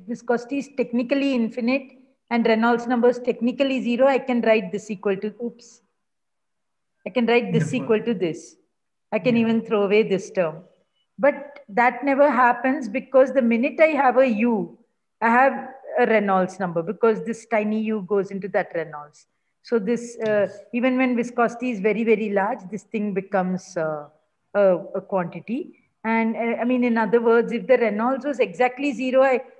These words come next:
Speaker 1: there's no point equating this term to this term because both become infinite. But that isn't the
Speaker 2: Yes.
Speaker 1: case. You have a velocity U, which then I balance with these terms. So in any particle which is in perfectly steady flow, yes, I can simplify it by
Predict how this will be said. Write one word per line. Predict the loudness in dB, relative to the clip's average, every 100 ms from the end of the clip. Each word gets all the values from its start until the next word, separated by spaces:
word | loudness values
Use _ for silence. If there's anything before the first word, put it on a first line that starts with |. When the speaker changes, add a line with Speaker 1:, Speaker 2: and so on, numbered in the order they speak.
| 0
Speaker 1:
there's | 0 2
no | -2
point | 0 0 0 -2 -8
equating | -12 -6 -4 -2 -2
this | -4 -4
term | -4 -4 -4
to | -6
this | -6 -8
term | -2 -2 -2
because | -8 -4 -4
both | -2 -4 -4 -4
become | -4 -2 -4
infinite. | -8 -14 -20 -20 _ _ _ -10
But | -4 -2
that | -2 -2
isn't | -4 -2 -2
the | -2
Speaker 2:
Yes. |
Speaker 1:
case. | -4 -8 -6
You | -4
have | -2 -2
a | -4 -8 _ -10
velocity | -6 -2 -2 -2 -12 -10 -8 -8
U, | -10 -12 _ _ _
which | -12 -8 -2
then | -2 0
I | -2
balance | -2 -2 -2 -6 -8
with | -10 -8
these | -12 -12
terms. | -10 -10 -10 -8
So | -8 -8 -16 _ -10
in | -6 -2
any | -2 -2 -4
particle | -2 -2 -4 -6 -6 -4
which | -6 -8
is | -6
in | -6 -2
perfectly | -2 -2 -8 -6 -8
steady | -2 -2 -2 -4
flow, | -6 -4
yes, | -2 0 -2 -2 -20 _ _ -8
I | -6
can | -2 -2
simplify | -2 -8 -8 -8 -4
it | -2 -4
by | -2